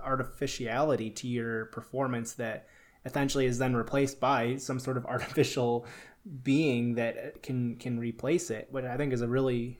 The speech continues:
interesting idea. I think that'd be a kinda cool commentary on maybe,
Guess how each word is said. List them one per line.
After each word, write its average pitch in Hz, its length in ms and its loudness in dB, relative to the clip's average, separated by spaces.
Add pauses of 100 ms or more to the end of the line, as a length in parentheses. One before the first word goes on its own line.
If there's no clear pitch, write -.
(120)
interesting 131 520 2
idea. 113 600 -2
I 123 40 -2
think 139 160 0
that'd 127 100 2
be 123 120 4
a 113 60 0 (800)
kinda 127 200 0
cool 131 280 2
commentary 120 720 -2
on 113 400 -4 (680)
maybe, 127 440 4